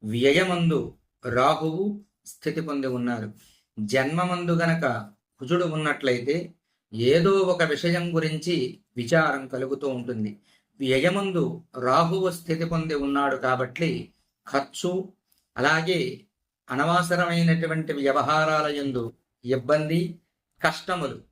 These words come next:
అంటే ఏదో కష్టం, ఆర్థిక కష్టం, కుటుంబ కష్టం, ఏదో కష్టం కలగడం చేత ఆలోచన పెరిగేటువంటి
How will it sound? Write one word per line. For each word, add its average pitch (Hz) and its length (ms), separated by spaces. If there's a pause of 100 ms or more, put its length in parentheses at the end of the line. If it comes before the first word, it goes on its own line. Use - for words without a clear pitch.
అంటే 165 380
ఏదో 180 200
కష్టం, 165 480 (100)
ఆర్థిక 160 640
కష్టం, 170 440 (380)
కుటుంబ 170 340
కష్టం, 170 500 (140)
ఏదో 175 460 (240)
కష్టం 180 400
కలగడం 170 420
చేత 170 500 (1000)
ఆలోచన 160 540
పెరిగేటువంటి 151 1000